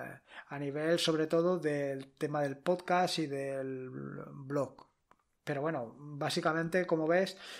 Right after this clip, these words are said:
con estas pocas herramientas, con Todoist, eh, GitLab y Visual Studio Code, es con lo que yo llevo para adelante todas estas cosas. Eh, también me gustaría, por supuesto, conocer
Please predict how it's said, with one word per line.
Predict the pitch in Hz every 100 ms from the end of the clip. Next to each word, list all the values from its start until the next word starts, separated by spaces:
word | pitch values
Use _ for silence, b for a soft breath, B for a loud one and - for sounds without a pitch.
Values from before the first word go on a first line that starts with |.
| B
con | - 156
estas | 151 165
pocas | - 170 156
herramientas, | 160 160 202 190 127 -
con | 143 139
Todoist, | 143 143 170 170 - - B B B -
eh, | 139 135 131
GitLab | - 175 170 131 127 -
y |
Visual | 151 - 170
Studio | 160 - 170 165
Code, | 180 196 -
es | 180 165
con | - 185 156
lo | 151
que | 147 143 143
yo | 165
llevo | 160 170 180 202 202
para | 151
adelante | 135 143 165
todas | 185 156 131
estas | 135 120
cosas. | 135 123 113 - B B B B B B B B B B - -
Eh, | 202 202 180 180 180 - -
también | - 165 175
me | 196
gustaría, | 202 196 196 208
por | 160
supuesto, | 143 139 165 - 202 202
conocer | 165 147 139 160 165 185 180 170